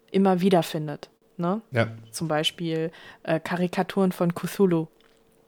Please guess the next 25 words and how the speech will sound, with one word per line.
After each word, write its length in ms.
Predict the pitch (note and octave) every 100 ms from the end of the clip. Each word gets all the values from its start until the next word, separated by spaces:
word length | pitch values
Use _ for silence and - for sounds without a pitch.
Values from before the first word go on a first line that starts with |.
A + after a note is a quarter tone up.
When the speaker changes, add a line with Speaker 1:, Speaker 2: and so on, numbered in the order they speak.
| _ _ _ - _
Speaker 1:
Oder 440 | G3 F3+ F3+ F3+
wer, 220 | F3 F3 -
wer 140 | F3
es, 140 | F3 -
wer 180 | F#3 F3+ F3+
es 180 | - -
zum 140 | F#3
Beispiel 300 | F3 - F3
auch 140 | - E3+
aus 160 | E3
Fantasy-Spielen 1160 | - F#3+ G3+ F#3+ F#3+ F#3+ F#3+ - - - F#3+ F#3+
kennt, 340 | G3 F#3+ F#3+ -
ist 180 | F3+ - _
ganz 320 | - G3 G3
oftmals 520 | - F#3 F#3+ F3+ F3+ -
dieses 380 | F#3 F3 F3 - - - - - -
fliegende, 680 | - G#3 A3 G#3+ G3+ F#3 -
einäugige 640 | F#3+ F#3+ F3+ F3+ F3 E3
Monster, 640 | E3 A3 C4 - A#3 A3+ -
entweder 320 | F3+ F3+ E3
mit 160 | E3
Tentakeln 960 | - E3+ F3 G#3 G#3+ G#3+ G#3+ G3+ G3+ G3
oder 420 | - E3+ E3+ E3+ - - - - - -
als, 540 | - E3 E3+ - - -
ähm, 500 | E3+ E3 D#3+ D#3+